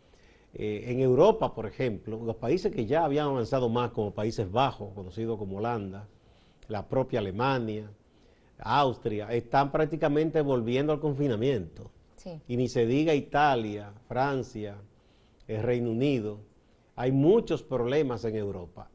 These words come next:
Speaker 1: Y en las Américas ya sabemos, Brasil, Estados Unidos, que eso no baja prácticamente,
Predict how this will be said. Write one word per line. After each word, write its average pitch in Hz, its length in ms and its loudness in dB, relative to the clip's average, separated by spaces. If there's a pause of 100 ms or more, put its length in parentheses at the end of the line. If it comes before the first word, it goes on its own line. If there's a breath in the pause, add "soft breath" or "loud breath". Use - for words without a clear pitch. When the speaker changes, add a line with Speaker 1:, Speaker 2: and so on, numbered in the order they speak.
(120)
Speaker 1:
Y 180 380 0
en 147 100 4
las 131 180 0
Américas 143 640 2
ya 127 140 2
sabemos, 98 480 -6
Brasil, 131 600 -2
Estados 101 440 -6
Unidos, 120 640 -2
que 104 120 -8
eso 95 200 -8
no 110 120 -6
baja 104 400 -4
prácticamente, 113 800 -8